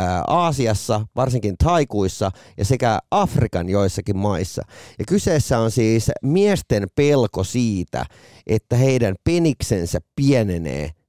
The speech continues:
tai jopa katoaa kokonaan. Ja, ja, ja ta-, tää on siis koro. Ja, ja, ja tota niin,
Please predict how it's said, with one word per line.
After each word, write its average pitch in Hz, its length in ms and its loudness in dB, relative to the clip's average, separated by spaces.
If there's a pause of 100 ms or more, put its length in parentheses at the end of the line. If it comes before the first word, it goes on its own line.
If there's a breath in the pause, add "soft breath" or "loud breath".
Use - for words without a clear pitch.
(120)
tai 135 280 2
jopa 123 400 0
katoaa 80 600 -2
kokonaan. 67 640 -4 (800 loud breath)
Ja, 123 280 2
ja, 123 240 4
ja 123 120 0
ta-, 139 140 -2 (120)
tää 185 280 0
on 98 100 0
siis 95 360 0
koro. 135 300 -2 (480 loud breath)
Ja, 101 200 2 (100)
ja, 113 160 2 (120)
ja 120 140 2
tota 113 280 -2
niin, 113 280 0